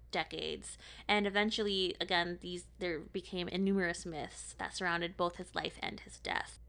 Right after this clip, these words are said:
Ahem. A little bit about his biography. <laughs>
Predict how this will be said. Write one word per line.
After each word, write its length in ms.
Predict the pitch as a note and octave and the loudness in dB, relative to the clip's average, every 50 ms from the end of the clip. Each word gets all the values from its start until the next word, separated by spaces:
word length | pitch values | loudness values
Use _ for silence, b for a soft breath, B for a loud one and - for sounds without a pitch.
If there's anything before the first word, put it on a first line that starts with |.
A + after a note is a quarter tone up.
| - | -8
Ahem. 600 | - A#3 - - - A3+ G#3 F#3 E3 - - - - - | -8 -6 -6 -4 -4 -2 -2 -2 -2 -4 -10 -14 -16 -8
A 60 | - A3 | -4 -2
little 200 | A3 G#3+ G#3+ G#3 | 0 0 0 0
bit 140 | A3 G#3+ - | -2 -2 -4
about 300 | G3+ G3 G#3 G#3 G3+ G3 | -4 -2 0 -2 -2 -2
his 260 | - - F#3+ F#3 - - - - - - - - - F#3+ F3+ | -2 -6 -6 -6 -6 -8 -10 -10 -10 -20 -16 -6 -6 -4 2
biography. 960 | - G3+ G3+ F#3+ F#3+ F#3 F3+ F3 F#3 - - - - - - - - - B3+ - B B B B - | 2 4 6 6 4 4 4 2 0 0 -2 -2 0 0 0 0 0 0 -2 -2 B B B B 6
<laughs> 100 | - G4 | 6 6